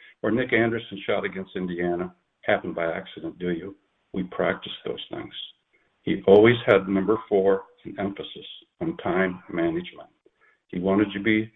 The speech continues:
on time to class, to study hall, to practice.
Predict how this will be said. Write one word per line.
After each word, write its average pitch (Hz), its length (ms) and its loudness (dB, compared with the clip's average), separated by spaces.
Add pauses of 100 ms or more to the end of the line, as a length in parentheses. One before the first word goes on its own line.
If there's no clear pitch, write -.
(540)
on 87 180 -4
time 104 340 4
to 95 80 -10 (120)
class, 107 340 2 (560)
to - 60 -20 (120)
study 101 240 0
hall, 98 640 -4
to - 80 -20
practice. - 520 -8